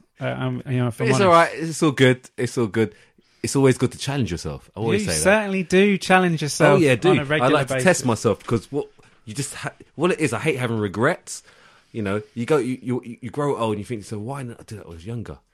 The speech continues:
Speaker 2: Why not g-, give it a go?"
Speaker 1: Oh, of course. I know. I do
Speaker 2: Yeah.
Speaker 1: agree with you on that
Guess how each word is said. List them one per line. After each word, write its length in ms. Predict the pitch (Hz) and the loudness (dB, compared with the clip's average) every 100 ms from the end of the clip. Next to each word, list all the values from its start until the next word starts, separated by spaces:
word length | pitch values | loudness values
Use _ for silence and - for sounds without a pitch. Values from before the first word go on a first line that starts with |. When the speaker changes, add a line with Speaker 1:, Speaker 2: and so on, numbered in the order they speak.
| _ _ _ _ _ _ _ _ _ _ _ _ | _ _ _ _ _ _ _ _ _ _ _ _
Speaker 2:
Why 180 | 117 127 | -8 -8
not 160 | 104 101 | -8 -14
g-, 160 | 95 - | -14 -14
give 140 | 107 | -14
it 60 | - | -14
a 40 | |
go?" 440 | - 131 117 82 - _ _ _ _ _ | -10 -8 -6 -10 -18 _ _ _ _ _
Speaker 1:
Oh, 120 | 160 147 | -4 -4
of 100 | - | -4
course. 360 | 151 113 95 | -8 -8 -6
I 100 | 156 | -4
know. 160 | 190 165 | 2 4
I 80 | 160 | 6
do 200 | 190 180 | 6 6
Speaker 2:
Yeah. 60 | |
Speaker 1:
agree 220 | 160 160 156 | 6 4 4
with 140 | 135 | 2
you 140 | 135 131 | 0 -2
on 80 | |
that 100 | 135 | -2